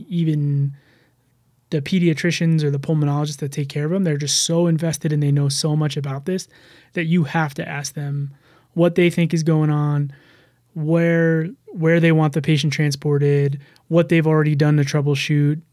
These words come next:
why they couldn't handle this at home, 'cause most of the time they can handle this at home far better than any of us could in the emergency room. So if they're calling, it's,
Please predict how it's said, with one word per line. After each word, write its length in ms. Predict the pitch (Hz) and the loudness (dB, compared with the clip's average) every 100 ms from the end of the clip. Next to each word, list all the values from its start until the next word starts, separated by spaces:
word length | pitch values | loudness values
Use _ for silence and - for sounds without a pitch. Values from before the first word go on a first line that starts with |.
| _ | _
why 520 | 190 160 165 165 160 | -4 0 2 2 2
they 180 | 156 156 | 2 0
couldn't 300 | 143 175 165 | -2 0 2
handle 300 | 143 156 147 | 2 0 0
this 180 | 143 139 | 0 -2
at 80 | 139 | -2
home, 180 | 147 147 | -2 -2
'cause 160 | 147 | -2
most 200 | 147 220 | 0 0
of 60 | - | 0
the 80 | 165 | -4
time 240 | 151 143 | -2 0
they 120 | 160 | 0
can 320 | 196 160 139 139 - - _ | -2 -2 -2 -4 -12 -20 _
handle 320 | - 170 160 147 | -4 0 2 0
this 180 | 147 | -2
at 80 | 143 | -2
home 240 | 131 165 175 | -2 0 -2
far 300 | - 156 151 | -4 -2 0
better 240 | 151 147 | 2 2
than 140 | 139 | 2
any 220 | 139 143 139 | 2 2 2
of 120 | 131 | 0
us 160 | 143 | -4
could 240 | - 147 139 | -2 -2 2
in 80 | 135 | 0
the 60 | |
emergency 480 | 127 131 139 151 156 | 0 -2 -2 -2 -4
room. 160 | 185 185 | -4 -4
So 100 | 151 | -6
if 80 | |
they're 160 | 139 285 | -6 -8
calling, 640 | - 160 165 151 143 139 139 - - - _ | -6 -4 0 0 0 -2 -6 -20 -20 -20 _
it's, 300 | 165 139 - | -6 -6 -10